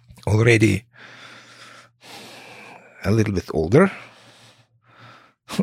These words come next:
like I am now, and they were sure that Germans, they will not touch them. Come on, just do something to old people. It's kind of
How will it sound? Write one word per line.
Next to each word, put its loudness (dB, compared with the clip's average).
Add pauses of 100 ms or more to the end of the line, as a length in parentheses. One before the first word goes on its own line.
like -2
I 2
am 0
now, 4 (840)
and 2
they 6
were 0
sure 2
that 2 (120)
Germans, 2
they 4
will 0
not 2 (120)
touch -4
them. -4
Come 0
on, -6 (280)
just -6
do -12
something 0
to -2
old 0
people. 2
It's -10
kind -2
of -16